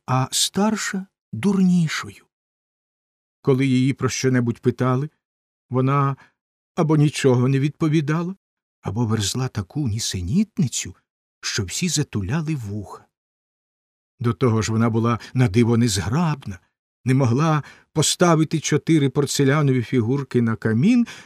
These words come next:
щоб не розбити хоч би однієї, або випити склянку води, щоб не вилити половини собі на сукню. І тому,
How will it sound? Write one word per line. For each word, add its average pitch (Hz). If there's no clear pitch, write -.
щоб 185
не 185
розбити 170
хоч 113
би 110
однієї, 131
або 147
випити 180
склянку 180
води, 156
щоб 147
не 151
вилити 160
половини 135
собі 123
на 120
сукню. 131
І 127
тому, 123